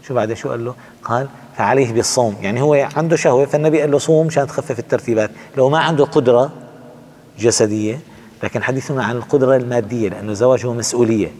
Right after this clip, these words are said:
تمام؟ تحمل مسؤولية وليس علاقة فقط جسدية.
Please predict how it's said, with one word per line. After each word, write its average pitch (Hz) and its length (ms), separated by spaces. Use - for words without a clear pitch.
تمام؟ 131 300
تحمل 139 400
مسؤولية 113 400
وليس 135 320
علاقة 123 400
فقط 127 340
جسدية. 95 500